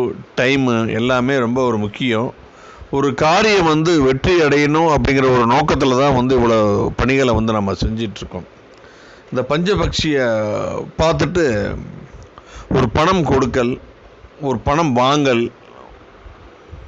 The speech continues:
ஒரு இடம் விற்க, விற்கிறதுக்கு பேசுறது, ஒரு இடம் வாங்குறதுக்கு பேசுறது, ஒருத்தர்ட்ட போய் சமாதானம் பேச போறோம்,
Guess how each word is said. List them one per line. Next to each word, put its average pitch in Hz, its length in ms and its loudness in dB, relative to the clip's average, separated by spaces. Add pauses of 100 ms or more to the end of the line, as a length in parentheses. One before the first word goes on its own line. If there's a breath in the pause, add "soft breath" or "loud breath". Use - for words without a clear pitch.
(580 loud breath)
ஒரு 135 180 2
இடம் 165 260 2
விற்க, 139 300 0
விற்கிறதுக்கு 143 680 0
பேசுறது, 120 480 0 (220)
ஒரு 117 180 -2
இடம் 127 240 0
வாங்குறதுக்கு 123 520 0
பேசுறது, 104 500 0 (1300 loud breath)
ஒருத்தர்ட்ட 151 340 0
போய் 180 200 0
சமாதானம் 175 640 2
பேச 131 200 2
போறோம், 120 400 2